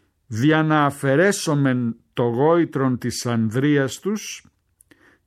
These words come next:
θα καθίζομεν αυτούς επί του εδωλίου των κατηγορουμένων,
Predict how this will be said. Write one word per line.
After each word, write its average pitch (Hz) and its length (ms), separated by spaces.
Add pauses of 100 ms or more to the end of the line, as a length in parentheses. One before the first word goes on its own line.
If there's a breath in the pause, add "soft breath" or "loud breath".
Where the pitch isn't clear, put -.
(120)
θα 156 180
καθίζομεν 180 720
αυτούς 165 680 (120)
επί 156 320
του 143 360
εδωλίου 143 840
των 143 200
κατηγορουμένων, 131 1120